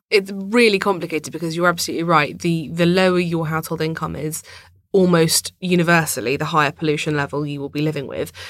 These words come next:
So, you know, middle-class children whose parents are in sort of professional, well-paid careers will live perhaps in London or a city, but they'll live in a greener area and they'll maybe have garden space. It'll be, a-, and also, you know, you're able to do things like, oh,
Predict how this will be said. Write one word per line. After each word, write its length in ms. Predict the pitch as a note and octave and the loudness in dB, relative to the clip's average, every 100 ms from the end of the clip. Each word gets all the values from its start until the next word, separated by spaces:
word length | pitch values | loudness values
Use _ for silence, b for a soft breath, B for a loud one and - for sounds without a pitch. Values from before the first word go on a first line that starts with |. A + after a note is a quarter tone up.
| B | B
So, 180 | - E3+ | 2 4
you 240 | E3 D#3+ | 4 2
know, 160 | C#3+ D3 | 2 2
middle-class 540 | E3+ E3+ E3+ D#3+ D3+ | 2 2 0 -2 -2
children 420 | - D3+ D3 D3 | 0 0 0 -2
whose 160 | D3+ D3+ | -2 -4
parents 480 | E3 D3 D3 - D#3+ | 0 0 0 -2 -2
are 100 | D3+ | 0
in 240 | C#3+ D3 - B B B | -2 -6 -12 B B B
sort 160 | E3 | -2
of 80 | D#3+ | -2
professional, 560 | E3+ E3+ D3 - D#3+ D#3 | -2 0 0 0 0 2
well-paid 460 | D#3+ D3+ E3 D3 | 2 0 0 -2
careers 360 | - E3+ C#3+ D3+ | 0 2 2 0
will 300 | E3+ F3 D#3 - | 2 2 2 -4
live 320 | F3+ F3+ F3 | 0 0 0
perhaps 300 | - E3+ - | -2 -2 0
in 120 | E3+ | 2
London 240 | E3 D#3 D3+ | 2 0 -2
or 60 | |
a 60 | E3 | -4
city, 240 | E3 E3+ | -2 -2
but 100 | E3+ | -2
they'll 140 | - E3 | 0 2
live 200 | E3 D#3+ | 2 0
in 60 | |
a 60 | E3 | -2
greener 340 | F3+ F#3+ E3+ | 2 2 2
area 440 | - D#3+ D#3 D#3 D#3+ B B B | 0 0 0 0 -4 B B B
and 140 | F#3 | 2
they'll 220 | E3+ E3+ - | 2 2 0
maybe 220 | F#3 E3 | 0 0
have 140 | E3 | -2
garden 360 | - E3 E3 E3 | 2 2 2 -4
space. 380 | - D#3 D#3 D#3+ | -2 0 0 -2
It'll 100 | E3 | -6
be, 140 | D#3 - B B | -8 -8 B B
a-, 240 | - - D#3+ | -4 -2 2
and 220 | F3+ F3 | 2 4
also, 260 | G3 G3 | 4 4
you 140 | E3 D#3 | 2 2
know, 100 | D3+ | 0
you're 220 | D#3 D#3+ | 0 2
able 260 | D#3 D#3 D#3 | 0 0 -4
to 100 | E3+ | -2
do 140 | D3+ | -2
things 260 | D#3+ D3 - | -2 -4 -2
like, 220 | C#3 - | -4 -4
oh, 160 | E3 - | -10 -10